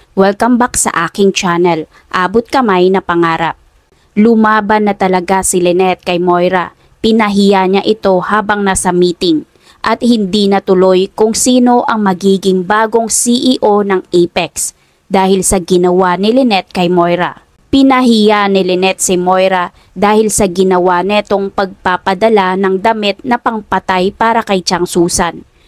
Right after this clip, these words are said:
Sinabi lahat ni Lynette kung gaano kasama ang ugaling meron si Moira at hindi daw ito bagay maging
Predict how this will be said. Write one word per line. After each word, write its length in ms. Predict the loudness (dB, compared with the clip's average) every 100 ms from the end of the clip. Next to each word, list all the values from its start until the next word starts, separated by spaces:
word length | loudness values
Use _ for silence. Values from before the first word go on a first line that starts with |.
| _
Sinabi 580 | -2 2 4 2 2 2
lahat 460 | 0 0 -2 -2 -2
ni 100 | 0
Lynette 440 | 0 2 0 -2 _ _ _ -2
kung 240 | 0 2
gaano 560 | 0 -2 -2 0 0 -2
kasama 560 | -4 -4 -2 -2 -2 -4
ang 160 | -6 -2
ugaling 600 | -2 0 0 2 0 0
meron 480 | 2 2 2 0 0
si 160 | -2 -2
Moira 480 | 0 0 0 -2 -6 _ _ _ -8
at 160 | -6 -2
hindi 480 | 0 0 2 0 0
daw 160 | 0
ito 320 | 0 0 -2
bagay 560 | -2 -2 -2 0 -2 0
maging 340 | -2 -2 -4